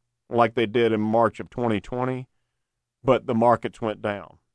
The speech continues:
And they continued to go down until about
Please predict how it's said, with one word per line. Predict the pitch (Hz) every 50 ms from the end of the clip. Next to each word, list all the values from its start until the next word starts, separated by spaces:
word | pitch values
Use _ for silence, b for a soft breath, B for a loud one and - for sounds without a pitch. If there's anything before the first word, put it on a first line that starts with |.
| _ _ _ _ _ _
And | 123 127 123 120
they | 120 113
continued | - 139 113 107 - - 185 190 190 180 156 135
to | 135 120
go | 123 131 127 123
down | 120 123 123 123 123 123 120 -
until | 117 113 - - 143 131 123
about | 113 117 113 104 -